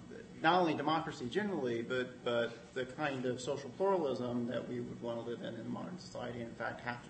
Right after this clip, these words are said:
deal with in a modern society. I wonder if you want to say, uh, a bit more about how you think about, uh, carrying over these kinds of notions of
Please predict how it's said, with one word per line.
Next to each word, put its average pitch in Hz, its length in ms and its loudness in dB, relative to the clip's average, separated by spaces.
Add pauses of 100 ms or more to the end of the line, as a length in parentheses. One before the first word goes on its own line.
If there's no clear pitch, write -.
deal 156 140 2
with - 200 -4 (460)
in 127 120 -2
a 117 40 0
modern 107 380 -4
society. 110 460 -8 (380)
I 156 60 2
wonder 175 240 6
if 151 140 -4
you 135 200 -2 (120)
want 123 240 0
to - 40 -8
say, 123 380 0 (180)
uh, 185 360 -6
a - 100 -10
bit 127 160 -4
more 127 360 0
about 120 320 -2
how 123 200 2
you 120 300 0
think 117 160 -8
about, 110 480 -6 (420)
uh, 113 160 -4
carrying 139 300 0
over 139 380 4
these 120 220 -2
kinds 123 300 -4
of 110 100 -8
notions 117 800 -6
of 117 440 -6